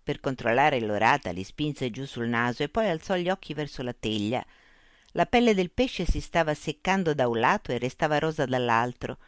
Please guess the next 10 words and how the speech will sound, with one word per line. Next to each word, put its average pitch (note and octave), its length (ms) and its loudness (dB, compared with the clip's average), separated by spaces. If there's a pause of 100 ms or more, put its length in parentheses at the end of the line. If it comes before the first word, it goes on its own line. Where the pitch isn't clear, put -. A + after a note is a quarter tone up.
(320)
Bisognava G#3 520 4
regolare F3+ 480 4
la D#3+ 120 0
temperatura B2+ 760 -2
e C3 140 -2
comunque D3 520 -4
mancavano C#3+ 560 0
almeno C#3 360 -2
quindici B2+ 500 -6
minuti. G#2+ 560 -6